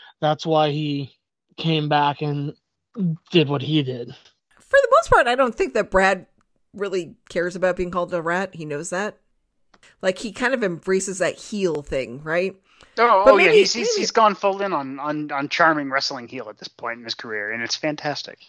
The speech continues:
Speaker 3: <laughs>
Speaker 2: But, I mean, you know, I, okay, maybe it was just more of, like, he was using his pride to joke back, but whatever. The, the thing is, is that it was funny.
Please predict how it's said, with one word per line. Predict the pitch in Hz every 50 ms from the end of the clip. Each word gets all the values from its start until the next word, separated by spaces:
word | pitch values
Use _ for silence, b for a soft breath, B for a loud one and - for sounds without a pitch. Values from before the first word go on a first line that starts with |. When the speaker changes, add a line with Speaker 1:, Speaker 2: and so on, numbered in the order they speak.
| _ -
Speaker 3:
<laughs> | 143 139 120 - 214 233 190 B B B B B _ _
Speaker 2:
But, | - 349 320 302 - -
I | 311
mean, | 320 330 311 311 302
you | 294 - 285 339
know, | 294 254
I, | 240 - 262 277 277 - _ - _ _
okay, | 247 240 233 185 110 - - _ _ _ _ _ _ _
maybe | 269 262 269 285 302 294 277
it | 269 269
was | 240 226 220
just | - 226 220 -
more | 226 220 208 208
of, | 185 196
like, | 190 185 180 180
he | - - 208 190
was | 180 185 180 170 160 - - - _ _ _ _ _ _ _ _ _ _ _ _ _ _ _ _ _ _ _
using | - 190 208 220 220 196 214 202
his | 190 - 185 170
pride | - _ - 196 180 180 175 - -
to | 160
joke | 147 - 175 170 160 - _
back, | - 165 151 139 139 -
but | - - 190 -
whatever. | - 226 240 269 339 269 247 180 - - 110 - - _ _ _
The, | _ 254
the | 233 220 -
thing | - - 330 330 285
is, | 233 196 185 175 170
is | 175 170
that | - 185 175 160 - -
it | 202 208 190
was | 196 185
funny. | - _ 196 165 - - - -